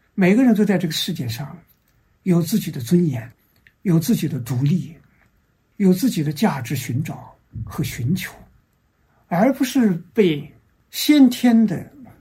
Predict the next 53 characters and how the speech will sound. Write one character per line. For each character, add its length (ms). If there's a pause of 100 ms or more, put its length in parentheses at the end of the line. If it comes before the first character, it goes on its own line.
(280)
那 120
样 140
的 120
不 140
平 280
等 100 (920)
而 220
包 220
裹 200
起 220
来， 240 (640)
然 160
后 100
还 120
把 120
它 100
内 220
化 280
起 220
来， 240 (720)
变 160
成 120
心 240
里 100
认 240
命 260
的 80
东 240
西， 260 (340)
变 160
成 200
一 80
种 280 (360)
悲 160
哀 180
的 120
宿 260
命。 180 (960)
所 80
以 60
这 100
是 160
鲁 180
迅 280
特 240
别 100
特 160
别 180
痛 260
苦 140
的 100
东 220
西。 200